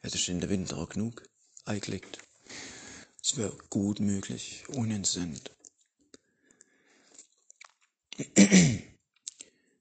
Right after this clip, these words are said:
Also ums Essen bräuchte ich schon mal nicht Geld kümmern. Was wär denn das riesige Haus? Stimmt, man braucht ein Schloss, gell? In das man dann reinhocken kann, weil die Welt da draußen bringt ja überhaupt nichts.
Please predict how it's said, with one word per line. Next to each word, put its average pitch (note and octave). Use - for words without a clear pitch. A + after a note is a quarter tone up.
Also G#2
ums -
Essen -
bräuchte -
ich -
schon C#2
mal C2
nicht -
Geld -
kümmern. -
Was -
wär F#2+
denn B1+
das -
riesige A2+
Haus? -
Stimmt, B2
man -
braucht C3
ein -
Schloss, -
gell? -
In C3
das B2+
man C#3+
dann A2
reinhocken G2+
kann, -
weil -
die -
Welt F2
da -
draußen -
bringt A2+
ja G1+
überhaupt -
nichts. -